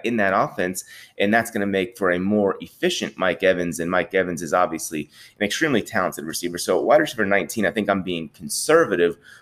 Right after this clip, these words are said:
with more, where Mike Evans will finish, and, um, that, yeah, I just, I feel pretty good about that, though, in terms of, uh, got the guys he's behind as well. Number twenty for me is Amari Cooper.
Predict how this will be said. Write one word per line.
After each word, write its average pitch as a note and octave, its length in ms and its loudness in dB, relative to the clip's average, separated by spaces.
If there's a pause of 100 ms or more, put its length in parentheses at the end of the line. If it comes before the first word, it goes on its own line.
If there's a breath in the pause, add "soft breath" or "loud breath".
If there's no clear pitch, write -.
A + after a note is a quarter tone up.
with F#2+ 180 -6
more, G2 280 4 (100)
where F#2+ 240 4
Mike F2 240 0
Evans E2 320 0
will D#2 80 -20
finish, E2+ 640 -6
and, D#2+ 320 -6
um, D2 260 0
that, D#2+ 220 0
yeah, D#2 140 -2 (120)
I - 60 -4
just, - 240 -6
I D3+ 80 4
feel E3 200 2
pretty A2 200 -2
good F2 160 2
about D#2+ 220 2
that, D#2 200 2
though, D#2+ 140 2
in D#2 80 -6
terms D#2 320 -6
of, C#2+ 160 -12
uh, C2 240 2 (100)
got - 180 2
the G2 60 -6
guys F2 300 2
he's F2 120 -12
behind B1+ 460 -6
as - 100 -16
well. G1+ 220 -10 (880 loud breath)
Number C3+ 160 4
twenty F3+ 460 4
for C#3+ 160 0
me C3 100 2
is A#2 140 4
Amari G#2 240 4
Cooper. - 460 -4